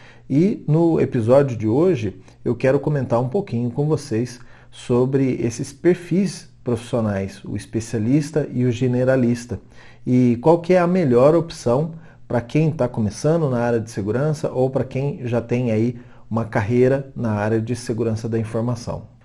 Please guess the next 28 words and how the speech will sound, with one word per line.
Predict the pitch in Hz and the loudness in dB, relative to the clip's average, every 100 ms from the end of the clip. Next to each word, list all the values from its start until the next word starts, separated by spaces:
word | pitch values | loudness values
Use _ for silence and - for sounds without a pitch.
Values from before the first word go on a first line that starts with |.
| - | 0
Bom, | 165 131 | 4 4
então | 110 165 | 4 4
vamos | 165 185 180 | 4 2 0
explicar, | 185 - 135 - 135 147 - - | -2 -2 -4 0 2 0 -4 -2
eu | |
acho | 120 120 - | -2 -2 -6
que | - 135 123 - | -4 -2 -2 -2
o | |
mais | 123 123 151 160 | -2 2 0 0
fácil | - - 127 135 - 113 - - - - | 0 4 4 0 -6 -8 -8 -20 -20 -12
a | |
gente | 110 117 | -6 -6
explicar | - - 123 123 123 - | -6 -4 -2 0 0 0
pelo | 127 131 131 | -2 -2 -2
generalista. | 120 110 107 151 143 143 135 131 110 101 - 98 90 - - | -4 -2 2 4 4 4 4 2 0 -4 -8 -10 -10 -12 -2
Bom, | 117 101 - - - - | 0 0 -6 -18 -20 -4
como | 113 123 | 0 0
o | 113 | 2
próprio | 131 131 131 | 2 2 2
nome | 120 117 120 | 0 0 0
diz, | 117 113 143 135 | -2 -2 -2 -2
né, | 120 - | -4 -4
generalista | 107 107 135 156 139 123 113 110 127 - 151 - | -4 -2 2 2 4 4 2 0 -4 -4 -6 -6
é | - 120 | -4 -2
uma | 123 | -2
pessoa | 113 113 - 127 | -2 -6 -4 -4
que | 131 | -4
conhece | 143 120 110 113 135 - 160 160 | -6 -2 0 0 -2 -4 -4 -6